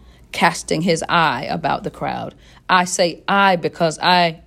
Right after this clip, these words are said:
instantly recognized him as the one-eyed man we had seen in the first town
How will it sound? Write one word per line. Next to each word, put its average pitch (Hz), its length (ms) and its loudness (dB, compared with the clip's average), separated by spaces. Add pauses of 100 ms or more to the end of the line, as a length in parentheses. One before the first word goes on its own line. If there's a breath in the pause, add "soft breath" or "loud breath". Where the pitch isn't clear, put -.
instantly 220 540 -2
recognized 151 600 -8
him 139 160 -10
as 165 200 0
the 190 100 -2
one-eyed 208 480 -2
man 160 300 -6
we 175 120 -4
had - 160 -2
seen 156 340 -4
in 160 100 -6
the 180 80 -4
first - 340 -6
town 123 380 -8